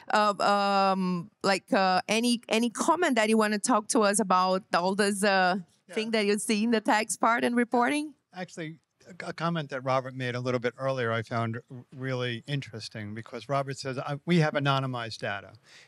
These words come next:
Speaker 2: We can't see, uh, who the clients are." The way that the current tax rules are written, they actually address that, and they will no longer permit, uh, someone who's gonna otherwise be treated as a broker from, uh, not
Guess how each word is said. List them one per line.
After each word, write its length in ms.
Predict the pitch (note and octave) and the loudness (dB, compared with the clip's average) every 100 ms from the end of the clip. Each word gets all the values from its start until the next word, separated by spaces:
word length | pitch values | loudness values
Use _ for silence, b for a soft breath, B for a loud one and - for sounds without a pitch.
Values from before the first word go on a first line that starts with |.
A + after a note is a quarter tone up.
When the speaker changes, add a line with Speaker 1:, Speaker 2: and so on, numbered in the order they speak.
| B | B
Speaker 2:
We 180 | D#3+ E3 | -8 -8
can't 440 | - D3+ C3+ D3 | -6 -6 -6 -8
see, 500 | - D#3 C#3 B2+ B2+ - | -10 -6 -6 -6 -10 -10
uh, 200 | B2 B2 | -8 -6
who 140 | B2+ | -6
the 100 | B2+ | -10
clients 540 | A#2+ B2 A#2+ A2+ A2+ - | -10 -10 -8 -8 -10 -10
are." 280 | G#2 G2+ G#2 B B B | -10 -10 -14 B B B
The 80 | C#3 | -8
way 220 | D3+ G3 | -4 -2
that 260 | E3+ C#3+ - | 0 -2 -2
the 80 | |
current 460 | C3+ - D#3+ C#3+ C3 | -14 -10 -8 -8 -8
tax 440 | - D#3 D3 - | -8 -6 -6 -6
rules 240 | D3+ C#3 A#2+ | -6 -6 -6
are 120 | B2 | -6
written, 260 | C3+ D3+ B2 | -4 -4 -6
they 140 | B2 | -8
actually 460 | C#3 D3+ - B2 G#2+ | -6 -8 -12 -14 -14
address 540 | G#2+ - A#2 C#3 - | -16 -12 -8 -8 -10
that, 340 | - G2 G2+ - B B B C#3 | -12 -14 -14 -20 B B B -14
and 340 | B2 B2 B2 | -10 -10 -10
they 140 | B2+ | -10
will 100 | A#2+ | -10
no 220 | C3 C#3 D3+ | -8 -8 -6
longer 320 | D3+ C#3 B2+ | -6 -6 -8
permit, 600 | - C#3 C3 C#3 C#3+ C3+ | -12 -12 -8 -6 -8 -8
uh, 200 | B2 A#2+ | -12 -12
someone 380 | A2 - C#3+ C3+ | -10 -8 -6 -6
who's 140 | B2+ B2+ | -10 -10
gonna 240 | C3+ A#2+ C3+ | -10 -10 -8
otherwise 480 | C#3 C#3 A#2+ A#2 | -8 -6 -6 -8
be 120 | - A#2 | -12 -16
treated 440 | - C3 B2 A2+ | -12 -10 -10 -8
as 240 | A2+ G#2+ | -8 -10
a 40 | A#2 | -14
broker 520 | G#2 A#2+ B2 C3 B2 | -12 -8 -8 -10 -16
from, 360 | - A#2 A2 A2 | -14 -12 -12 -12
uh, 180 | B2 A#2 A2+ B B F#3 D3 - | -10 -10 -12 B B -18 -18 -12
not 420 | C#3 C#3+ C#3+ | -6 -2 -4